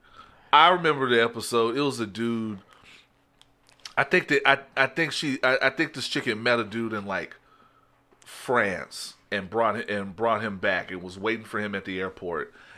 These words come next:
And he walks up and they, she knows the minimum amount of French.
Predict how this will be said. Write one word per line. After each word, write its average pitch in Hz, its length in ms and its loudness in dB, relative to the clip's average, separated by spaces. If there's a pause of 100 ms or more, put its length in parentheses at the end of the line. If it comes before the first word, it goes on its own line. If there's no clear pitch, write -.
(140)
And 113 100 -4
he 131 100 -4
walks 151 420 2
up 135 320 2 (800)
and 104 560 0 (280)
they, 160 240 2 (220)
she 226 240 -4
knows 160 300 0
the 117 120 2
minimum 104 680 -4
amount 85 480 -6
of - 80 -10
French. - 560 -14